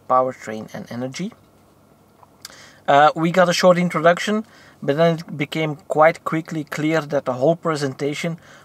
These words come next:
was basically focusing around reducing the environmental footprint, localizing production, reducing lead times, uh, reducing the costs, and increasing production,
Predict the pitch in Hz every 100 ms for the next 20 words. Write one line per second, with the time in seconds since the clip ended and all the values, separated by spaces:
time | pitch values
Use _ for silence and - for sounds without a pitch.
0 | _ 147 131 123 139 147 147 - 143 139
1 | - 156 147 151 151 151 - 135 135 135
2 | 135 135 - - _ - _ - 135 127
3 | 147 151 165 147 135 - 143 135 131 131
4 | 131 131 131 123 120 - 160 - 214 269
5 | - _ _ _ _ - _ _ - 135
6 | 170 165 139 135 131 - 131 160 170 -
7 | 202 208 _ _ 135 135 131 147 - 135
8 | 127 160 180 185 180 185 - - - _
9 | _ _ _ 131 123 123 127 131 143 143
10 | 127 120 - 185 - - - - _ _
11 | _ _ _ - 143 143 143 - - -
12 | 139 - 143 - 143 - 123 123 127 -